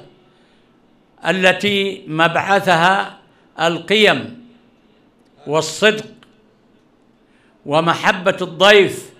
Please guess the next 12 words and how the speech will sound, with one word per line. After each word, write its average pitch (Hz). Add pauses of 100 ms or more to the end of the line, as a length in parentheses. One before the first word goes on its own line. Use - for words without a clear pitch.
(1600)
وإحياء 185
السلوم 185
الطيبة. 185 (1120)
في 151
هذه 202
الليلة 185 (840)
نحن 190
نستشعر 196 (1700)
القيم 180
والعادات 185
الأصيلة 175 (840)
التي 190